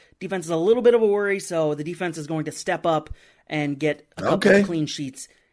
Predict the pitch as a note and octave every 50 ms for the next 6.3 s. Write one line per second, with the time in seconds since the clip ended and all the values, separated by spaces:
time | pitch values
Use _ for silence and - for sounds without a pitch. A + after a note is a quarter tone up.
0 | _ _ _ - E3 D#3 D3 C#3 C#3 A#2+ - D#3 D3 C#3 C3 C3 - - - D3
1 | C#3 C3 B2+ B2 - - B2 A#2+ B2 C3+ C#3 D3+ D3+ D3+ D#3+ D#3 D#3+ - D3+ D3
2 | D3 C#3+ C3+ C3+ C#3+ C#3 C#3 C#3 - D3 C#3+ C#3 C3+ B2+ C#3+ C#3 C3 C3 - C#3
3 | C3+ - - D3 C#3 C3+ C3 C#3+ C#3+ D3+ D#3+ D#3 F3+ F#3+ A3+ A#3+ B3+ B3+ - -
4 | - _ - - E3+ D3 C3 A#2+ B2 - _ _ _ _ _ - E3+ D#3 C#3 C3
5 | - C3 A#2+ - C3 B2 B2 A#2+ A#2 A2+ A2+ - - C#3+ C3 B2+ A#2+ A2+ A2 A2
6 | - - - - -